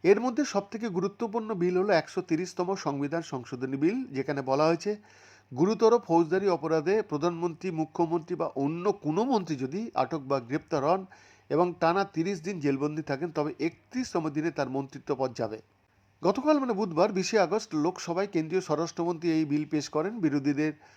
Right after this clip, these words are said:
হই হট্টগোলে অমিত শাহ আশ্বাস দিয়ে বলেন যে এই বিল যুগ্ম সংসদীয় কমিটিতে পাঠানো হবে,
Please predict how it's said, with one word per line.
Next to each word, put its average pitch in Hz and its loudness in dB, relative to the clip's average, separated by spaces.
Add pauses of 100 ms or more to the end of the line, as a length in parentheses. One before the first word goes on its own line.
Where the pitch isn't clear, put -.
(180)
হই 202 4
হট্টগোলে 196 2
অমিত 160 2
শাহ 135 -4
আশ্বাস 160 0
দিয়ে 160 2
বলেন 147 2
যে 147 0
এই 139 -2
বিল 165 0 (400)
যুগ্ম 180 -2
সংসদীয় 156 -2
কমিটিতে 139 -4
পাঠানো 127 0
হবে, 165 -2